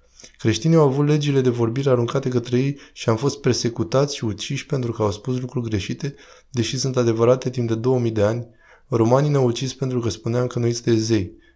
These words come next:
Există doar unul și pentru că spuneam că idolii lor erau demoni. Musulmanii ne-au ucis pentru că am spus că Mahomed a fost un profet fals și că Isus este Fiul lui Dumnezeu și a fost răstignit pe o cruce. Comuniștii ne-au ucis, bine, ne-au ucis pentru tot,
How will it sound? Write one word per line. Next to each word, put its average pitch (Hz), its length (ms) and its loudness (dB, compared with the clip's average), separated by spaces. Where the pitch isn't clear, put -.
Există 117 300 -2
doar 117 220 4
unul 98 280 0
și - 160 -10
pentru 113 240 -2
că 113 80 -2
spuneam 110 420 -2
că 113 120 -4
idolii 110 340 0
lor 107 200 0
erau 107 240 0
demoni. 98 480 -4
Musulmanii 123 500 2
ne-au 143 140 2
ucis 120 280 -2
pentru 127 240 -2
că 117 100 -2
am 110 80 2
spus - 300 -8
că 123 100 -4
Mahomed 110 540 -2
a 120 100 -6
fost - 240 -2
un 123 80 0
profet 120 420 -2
fals 123 380 0
și - 180 -12
că 117 120 0
Isus 110 380 -2
este 113 220 -4
Fiul 117 260 -2
lui 113 80 0
Dumnezeu 107 560 -2
și - 120 -8
a 101 40 0
fost 113 200 0
răstignit 113 400 0
pe 120 80 -4
o 110 120 0
cruce. - 380 -4
Comuniștii 123 480 2
ne-au 117 140 4
ucis, - 560 -2
bine, 123 200 0
ne-au 104 160 2
ucis 107 260 -4
pentru 123 300 -4
tot, - 300 -2